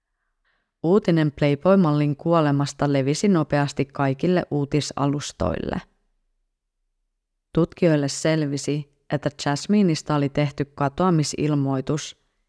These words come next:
ja tämän vuoksi katseet kohdistuivat ensimmäisenä Ryaniin. Ryanin käytös oli ollut erittäin erikoista katoamisen jälkeisinä päivinä, ja nyt kun Jasminin ruumis oli tunnistettu, poliisi piti mahdollisena,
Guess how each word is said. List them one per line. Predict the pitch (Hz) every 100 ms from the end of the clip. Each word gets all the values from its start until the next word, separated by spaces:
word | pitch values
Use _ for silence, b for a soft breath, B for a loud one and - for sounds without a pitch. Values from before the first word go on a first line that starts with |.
| _
ja | 147
tämän | 160 202 220 190
vuoksi | 156 - 151
katseet | - 139 - 208 202
kohdistuivat | - 151 143 135 - 147 143 -
ensimmäisenä | 143 139 139 196 180 147 139 135 135
Ryaniin. | 139 143 139 131 135 92 202 - _ _ _ _ _ _ _ _ _ _ -
Ryanin | 143 160 185 151 143
käytös | - 165 151 143 - -
oli | 139 135
ollut | 135 143 143
erittäin | 143 139 - 196 190 -
erikoista | 151 147 - 135 135
katoamisen | 139 - - 180 190 151 147 147
jälkeisinä | 147 151 139 135 151 143 135
päivinä, | 156 156 143 139 143 156 _ _ _ _ -
ja |
nyt | 160 208 -
kun | 185 160 -
Jasminin | 147 - 196 202 165 143
ruumis | 160 165 151 135 -
oli | 143
tunnistettu, | 143 175 160 143 - 139 139 - 151 - _ _ _ _ -
poliisi | 175 226 240 214
piti | 175 -
mahdollisena, | 160 165 165 143 139 139 143 151